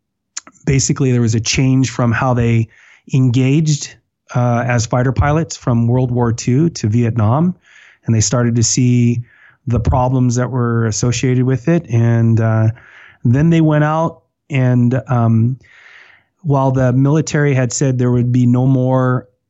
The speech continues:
they wouldn't allow for any type of, um, uh, dogfighting or simulated dogfighting, a group of pilots would, uh, meet each other in a bar, you know, and say, "Meet me at, uh, this longitude, latitude." And there was an area out over the Pacific Ocean,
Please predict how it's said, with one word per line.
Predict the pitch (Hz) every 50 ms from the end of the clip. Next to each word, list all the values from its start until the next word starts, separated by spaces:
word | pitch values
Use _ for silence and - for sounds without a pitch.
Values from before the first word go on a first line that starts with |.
| _ -
they | - 135
wouldn't | 123 127 131 135 131 123
allow | 117 117 120 117 123 123
for | 123 - 123 117 117
any | 117 120 120
type | 113 - - 120 117 117 117 120
of, | 113 110 110 107 107 113
um, | 113 110 107 107 107 104 104 107 113 127 - - -
uh, | 110 104 104
dogfighting | 101 101 117 113 123 120 120 - 139 135 139 143 151 160 151
or | 120 110 110 110 107
simulated | 104 - - 117 120 127 127 127 127 127 123
dogfighting, | 127 123 127 131 - - 135 135 135 147 156 160 156 - _ _ - - - - - - _ _ _ - -
a | 120 117 113 113 113 117 120 127 127 131
group | - 131 131 135 131 -
of | 120 120 117 117 117 -
pilots | - 113 117 123 123 127 151 151 - - - - - - - - _ -
would, | 127 123 120 120 117 117 117 113
uh, | 120 117 113 113 113 110 113
meet | 113 120 123 131 131 135
each | 139 131 -
other | 147 131 131 131 127 127 123 120
in | 120 120
a | 117
bar, | 113 113 120 123 135 143 156 165 165 170 156 - _ _ _ _ _ _ _ _ _ _ _ _ _
you | - 120
know, | 120 123 127 135
and | 135 123 117
say, | - - 127 120 120 117 117 113 107 107 107 - _ _ - - - - _ _ _
"Meet | - 131 143 160
me | 160 160 156 147
at, | 143 139 135 127 - - -
uh, | 147 135 131 127 127 127 127 127 123
this | 127 127 131 135 131 -
longitude, | 147 135 135 135 135 131 - - 151 131
latitude." | 139 147 139 143 151 143 - - 160 151 156 160 147
And | 127 120
there | 120 117
was | 120 117 113
an | 117 120
area | 117 120 123 127 127 127 120
out | 113 113 120 123 120
over | 120 123 123
the | 120
Pacific | 113 - - - 135 120 117 113
Ocean, | 120 120 127 127 - 151 147 151 160 -